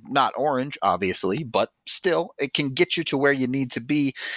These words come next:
They have a beer for anyone and everyone. You just have to find the right one and pick it.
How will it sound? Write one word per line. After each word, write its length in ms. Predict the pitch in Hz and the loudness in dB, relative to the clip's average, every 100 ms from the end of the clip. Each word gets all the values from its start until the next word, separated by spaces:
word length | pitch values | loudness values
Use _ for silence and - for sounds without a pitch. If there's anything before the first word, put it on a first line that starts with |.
| - | -6
They 140 | 139 | -4
have 280 | 135 160 143 | 0 0 0
a 160 | 127 139 | 0 -2
beer 300 | 120 131 127 | 0 0 0
for 220 | - 123 | 0 -2
anyone 520 | 123 123 131 120 117 110 | -2 -2 0 0 0 0
and 260 | 101 104 - | -2 -2 2
everyone. 560 | 120 120 117 120 120 | 0 2 -2 0 0
You 80 | 117 | 0
just 160 | 113 120 | -2 -2
have 140 | 117 | -2
to 80 | 107 | -4
find 340 | - 120 113 | -2 0 0
the 80 | 107 | -2
right 260 | 104 104 101 | 0 -2 0
one 180 | 107 101 | -4 -2
and 240 | 92 95 | -4 -4
pick 220 | - 123 | -2 0
it. 240 | 113 - | 0 -2